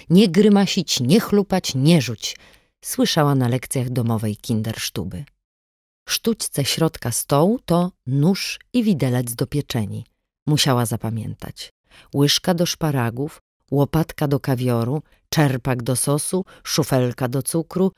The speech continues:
widelec do homarów, łyżka do ponczu, czerpak do śmietanki.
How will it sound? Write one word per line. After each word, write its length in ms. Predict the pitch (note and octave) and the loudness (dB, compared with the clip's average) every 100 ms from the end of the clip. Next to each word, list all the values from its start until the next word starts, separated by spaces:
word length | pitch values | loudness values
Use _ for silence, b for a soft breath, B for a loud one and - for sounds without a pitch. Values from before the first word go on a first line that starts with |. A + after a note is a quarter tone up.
| B B C3 | B B 0
widelec 520 | D#3 D#3 C#3 B2+ B2 | 4 6 4 2 0
do 120 | D#3 | 0
homarów, 640 | D3 D3 E3 F3+ F#3 - | 0 0 2 2 0 0
łyżka 400 | C3 E3 - D3+ | 2 2 2 0
do 120 | D3 | -2
ponczu, 460 | - F3 F3+ - E3+ | 0 2 0 0 -4
czerpak 520 | - C#3+ C3 C3 A2+ | 0 0 0 -4 -4
do 100 | B2 | -6
śmietanki. 840 | A2+ A2+ A2 F#2+ F2+ - - A2+ | -4 -6 -4 -6 -10 -12 -12 -12